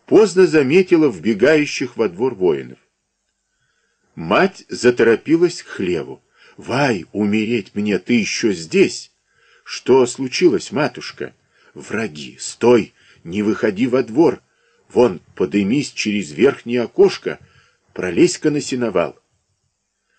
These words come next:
Два воина показались в дверях хлева, искали себе лошадей. Узкоглазый Кипчак заметил, как метнулась на сеновал женская фигура.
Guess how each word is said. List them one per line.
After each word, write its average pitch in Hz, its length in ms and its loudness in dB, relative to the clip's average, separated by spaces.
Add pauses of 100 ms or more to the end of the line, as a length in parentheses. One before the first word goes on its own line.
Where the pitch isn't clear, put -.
(400)
Два 104 360 2
воина 190 440 6
показались 143 760 2
в 78 200 -14
дверях 110 440 2
хлева, 85 580 0 (100)
искали 101 500 -2
себе 92 300 -2
лошадей. 101 640 -2 (680)
Узкоглазый 127 920 2
Кипчак - 800 -2
заметил, 127 680 2
как 135 280 0
метнулась 139 720 2
на 110 100 -4
сеновал 104 540 0
женская 127 560 -4
фигура. 85 560 -8